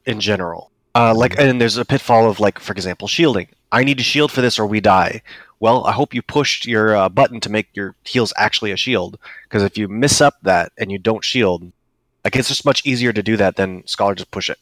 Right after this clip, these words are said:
Speaker 1: push Sucker and you're done. Or Astro, same thing with Aspected Helios currently.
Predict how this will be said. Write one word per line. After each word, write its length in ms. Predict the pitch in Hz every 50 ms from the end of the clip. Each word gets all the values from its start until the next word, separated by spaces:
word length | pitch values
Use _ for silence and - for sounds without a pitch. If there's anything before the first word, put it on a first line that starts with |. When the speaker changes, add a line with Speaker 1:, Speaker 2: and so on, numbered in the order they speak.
| _ _
Speaker 1:
push 240 | - 95 90 - -
Sucker 440 | - 98 92 - - 82 85 - _
and 180 | - 85 85 85
you're 100 | 80 82
done. 280 | 85 87 82 80 78 _ _ _ _ _ _ _ _ -
Or 180 | 95 87 85 - -
Astro, 280 | - - - - 85
same 240 | 80 - - 87 85
thing 200 | - - 85 82
with 160 | 85 85 _ -
Aspected 420 | 85 87 - - 85 - - 85
Helios 300 | 87 92 87 82 82 -
currently. 540 | - - - 101 87 85 - - - - -